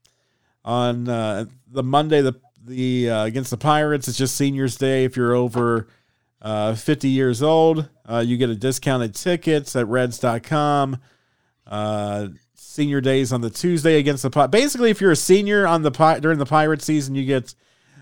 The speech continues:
uh, tickets off except for the, uh, day game, the business day special. Uh, there's ticket prices there. Thirsty Thursday against the Nationals.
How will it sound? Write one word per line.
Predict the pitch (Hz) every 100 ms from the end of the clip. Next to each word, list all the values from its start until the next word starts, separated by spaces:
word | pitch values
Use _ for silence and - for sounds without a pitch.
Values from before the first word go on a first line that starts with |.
| 127
uh, | 127 117 113
tickets | - 151 131 143
off | 135 123
except | - 131 127 -
for | 123
the, | 117 117
uh, | 107 104
day | 131 135
game, | 127 127 123
the | 113
business | 127 117 113
day | 123
special. | 113 - 120 113 120 110 - _ _ _ _ _
Uh, | 101 101 101
there's | 107 98
ticket | - 127 113
prices | 127 117 113 101
there. | 127 147 147 143 127 _ _ _ _ _
Thirsty | 208 247 254 262 240
Thursday | - 220 233 220 165 175 156 151
against | 135 170 165
the | 151
Nationals. | 143 151 143 - 135 90 143 -